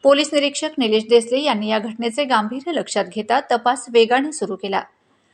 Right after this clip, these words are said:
आर्यन चौधरी यांनी आपली मोटरसायकल शहादा बस आगारात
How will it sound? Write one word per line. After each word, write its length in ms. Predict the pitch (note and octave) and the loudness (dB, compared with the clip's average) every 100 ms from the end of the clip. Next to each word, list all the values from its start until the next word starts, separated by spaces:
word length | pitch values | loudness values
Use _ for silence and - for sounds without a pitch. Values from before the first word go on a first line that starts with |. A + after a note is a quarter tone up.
| _ | _
आर्यन 300 | B3+ C#4 E4 | 2 4 2
चौधरी 420 | F#4+ E4+ D4 D4+ E4 | 0 0 0 -2 -2
यांनी 240 | D4 A3+ | -2 2
आपली 240 | A3 A3+ B3 | 0 0 -2
मोटरसायकल 640 | A3 G3 A#3+ B3 A#3 C#4 | -2 -4 -2 0 0 0
शहादा 360 | C#4 D4 C#4 D#4+ | -2 -2 0 2
बस 240 | C#4 C4+ | 2 2
आगारात 360 | G#3+ G3+ G#3+ | 0 0 0